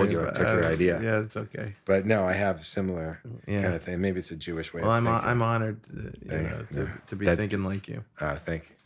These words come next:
Speaker 2: But anyway, and I'm honored that you, uh, have,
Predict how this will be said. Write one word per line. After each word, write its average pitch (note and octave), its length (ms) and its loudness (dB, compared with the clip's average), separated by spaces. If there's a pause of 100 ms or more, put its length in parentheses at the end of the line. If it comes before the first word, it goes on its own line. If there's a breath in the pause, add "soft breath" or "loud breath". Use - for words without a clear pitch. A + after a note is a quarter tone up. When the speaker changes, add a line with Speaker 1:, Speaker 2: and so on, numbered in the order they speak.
(600 loud breath)
Speaker 2:
But G#2+ 240 8
anyway, A#2+ 300 6
and G2 320 4
I'm F#2 100 4
honored F2+ 340 2
that D#2+ 220 -4
you, D#2+ 240 -2
uh, D2 240 -6 (800)
have, C#2+ 340 -8